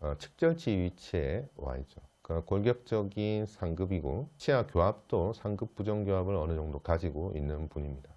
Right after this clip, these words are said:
측면에서 봤을 때도 파닉처럼 보이지 않고 마치 자연치처럼 보이는, 어, 제가 생각했을 때는 그래도 불리한 조건이었지만 잘 끝나지 않았나 생각을 합니다.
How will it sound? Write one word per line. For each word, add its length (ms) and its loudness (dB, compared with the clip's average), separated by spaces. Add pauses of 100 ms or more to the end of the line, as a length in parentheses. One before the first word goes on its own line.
(320)
측면에서 560 4
봤을 440 -2
때도 500 0 (180)
파닉처럼 580 2
보이지 380 -2
않고 500 -6
마치 320 -4
자연치처럼 880 -2 (120)
보이는, 500 -2 (280)
어, 80 -6
제가 300 6
생각했을 560 2
때는 320 -2
그래도 540 -2 (180)
불리한 320 4
조건이었지만 760 -2
잘 200 -4
끝나지 420 -2
않았나 480 -4
생각을 360 -4
합니다. 280 -14